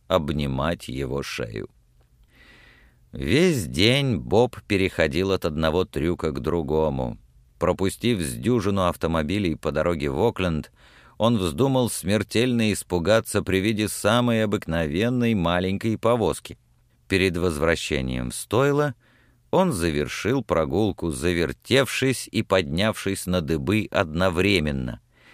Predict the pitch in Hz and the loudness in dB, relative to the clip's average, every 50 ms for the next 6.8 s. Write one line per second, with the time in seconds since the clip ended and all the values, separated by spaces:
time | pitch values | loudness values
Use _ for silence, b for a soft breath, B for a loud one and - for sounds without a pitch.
0 | b b b - 80 90 98 104 101 - 95 92 87 76 73 78 87 85 - - | b b b 2 2 4 4 4 4 4 2 2 2 2 2 2 2 2 0 -2
1 | - 87 87 80 71 73 98 104 92 82 73 69 67 67 67 82 117 139 - - | -2 -2 -2 -2 0 2 2 4 4 2 0 -2 -2 -2 0 2 2 2 0 0
2 | - 90 85 76 67 - b b b b b b b - - - 90 76 85 82 | -2 -2 -2 -2 -2 -6 b b b b b b b -8 -4 -2 0 2 2 2
3 | 82 82 80 76 76 76 71 69 71 76 60 62 85 104 113 101 98 107 101 - | 2 2 2 2 0 0 0 0 0 0 0 0 0 0 0 2 0 0 -2 -4
4 | - - - - - - 92 92 87 - 78 82 87 82 69 82 92 92 73 65 | -6 -12 -12 -8 -2 2 2 2 2 0 0 0 0 2 2 2 2 2 2 0
5 | 80 80 82 85 78 78 85 95 104 107 120 113 - 117 98 - - - - 76 | -2 -2 0 0 0 2 2 2 2 0 0 0 0 -2 -2 -4 -6 -6 -4 -4
6 | 76 69 76 71 - - 107 - - 113 85 69 65 64 58 | -2 -2 -4 -4 -4 -4 -2 2 4 4 4 4 0 -4 -8